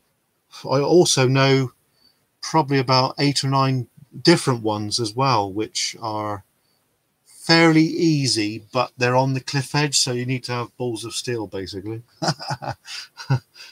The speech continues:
Which is, uh, you know, yeah, it's good. Also found, um, about three derelict properties to explore down here.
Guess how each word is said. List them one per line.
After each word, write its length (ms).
Which 240
is, 240
uh, 240
you 140
know, 200
yeah, 260
it's 140
good. 320
Also 380
found, 680
um, 600
about 380
three 500
derelict 600
properties 720
to 140
explore 600
down 300
here. 360